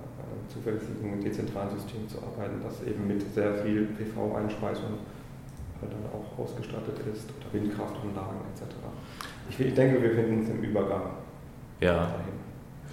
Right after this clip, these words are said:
Speaker 2: Also kann man schon sagen, Sie arbeiten, äh, Sie sind noch im Bereich Grundlagenforschung.
Speaker 1: Ja.
Speaker 2: Wenn Sie jetzt, sich jetzt mal ganz weit aus dem Fenster lehnen würden für einen Moment,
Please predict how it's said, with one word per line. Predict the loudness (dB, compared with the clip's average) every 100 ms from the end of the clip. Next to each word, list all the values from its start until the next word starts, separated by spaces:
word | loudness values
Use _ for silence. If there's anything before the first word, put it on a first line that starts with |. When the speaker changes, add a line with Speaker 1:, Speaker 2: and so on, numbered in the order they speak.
| -12 2
Speaker 2:
Also | 6 8
kann | 10
man | 10 10
schon | 10
sagen, | 10 10 10
Sie | 10
arbeiten, | 8 8 8 8 6
äh, | 6 8 6
Sie | 6
sind | 6 6
noch | 6
im | 6
Bereich | 8 8 6
Grundlagenforschung. | 8 8 10 8 8 6 6 4 4 2 0 -4 -8 -12 -12 -4
Speaker 1:
Ja. | 0 0 -2 -8 -10 -12 -12 -12 -12 -12 -12 -10 -12 -12 -14 -14 -12 -4
Speaker 2:
Wenn | 8 10 12
Sie | 10
jetzt, | 10 8
sich | 6
jetzt | 6 8
mal | 8
ganz | 10 8 8
weit | 8
aus | 8
dem | 6
Fenster | 6 8 10
lehnen | 12 12 12
würden | 10 6
für | 4
einen | 6
Moment, | 6 6 6 6